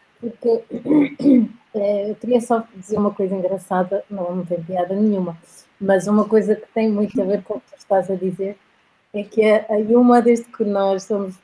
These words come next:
pequeninas, <laughs> entre parênteses, ela sempre dizia,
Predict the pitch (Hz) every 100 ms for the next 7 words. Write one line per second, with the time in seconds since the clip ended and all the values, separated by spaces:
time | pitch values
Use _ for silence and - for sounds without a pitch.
0 | _ 165 196 202 233 254 214 190 202 -
1 | - _ _ 269 - 226 226 202 175 202
2 | 202 202 - - - _ _ _ _ -
3 | 415 - 494 453 427 - 381 _ - 277
4 | 277 294 302 320 294 269 247 247 247 220
5 | -